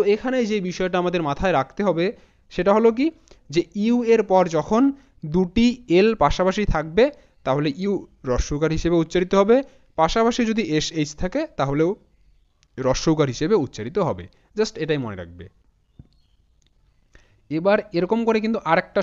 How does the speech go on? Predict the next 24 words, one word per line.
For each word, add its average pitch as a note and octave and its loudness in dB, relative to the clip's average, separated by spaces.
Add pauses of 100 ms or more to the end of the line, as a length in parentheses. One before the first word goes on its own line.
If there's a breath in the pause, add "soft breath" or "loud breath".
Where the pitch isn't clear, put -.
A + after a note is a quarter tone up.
শব্দ C#3 -2 (120)
যেমন B2+ -4
আছে, G3+ -8 (920)
পিইউটি, G3 0 (360)
পুট, C3 -4 (260)
এটা C3 -6
কিন্তু D#3+ -6 (140)
ডিফারেন্ট। C#3+ -2 (320)
দেখো, C#3 -2 (520)
পিইউটি A#3 2 (100)
যদি G#3+ 2 (140)
বাট E3+ 6 (100)
হয়, F3+ 4 (360 soft breath)
তাহলে G#3 4 (200)
পিইউটি A#3 2 (180)
পাট G3+ 4
হওয়ার G#3+ -2
কথা, A3+ -4 (120)
কিন্তু D#3+ -8
এটা F#3 -4 (380)
পুট। B2+ -4 (320)
তো D3 -4 (180)
এটাই F3 0
কিন্তু G3 -6